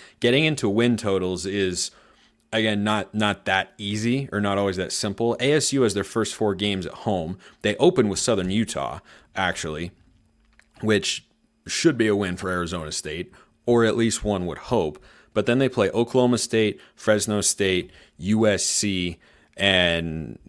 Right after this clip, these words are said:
and, th-, and those are their first four games, and they're all at home. And I think if you're A S U and you wanna talk about win totals, just win two. Just find a way to win two of those games. Southern Utah should be. Just win one of the other ones, and then I think they can get to three or four wins. But if they start the year one and three,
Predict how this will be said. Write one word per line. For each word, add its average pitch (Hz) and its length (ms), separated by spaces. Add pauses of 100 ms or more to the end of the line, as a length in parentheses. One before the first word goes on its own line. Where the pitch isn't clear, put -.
and, 101 400
th-, 104 140
and 101 100
those 104 180
are 98 40
their 92 100
first 90 240
four 87 200
games, 78 360
and 95 120
they're - 120 (120)
all 110 420
at 73 100
home. 80 580
And 92 360 (540)
I 107 100
think 127 180
if - 120
you're 110 120
A 110 160
S 98 180
U 110 100
and 107 80
you 92 80
wanna 92 200
talk 95 240
about 113 240
win 131 160
totals, 135 420
just - 240
win 117 260
two. - 320 (140)
Just 101 240
find 117 240
a - 20
way 117 140
to 110 80
win 95 300
two 127 280
of 131 60
those 127 240
games. 85 320
Southern 107 240
Utah 110 320
should 98 260
be. 92 240 (280)
Just 107 180
win 120 280
one 107 200
of 117 80
the 107 140
other 104 180
ones, 139 460 (420)
and 113 140
then 113 100
I 107 80
think 107 240
they 101 140
can 101 140
get 95 160
to 87 60
three 92 220
or 82 80
four 87 220
wins. 78 220
But 98 120
if 92 100
they 113 120
start 127 300
the 127 80
year 120 140
one 110 200
and 101 120
three, 92 440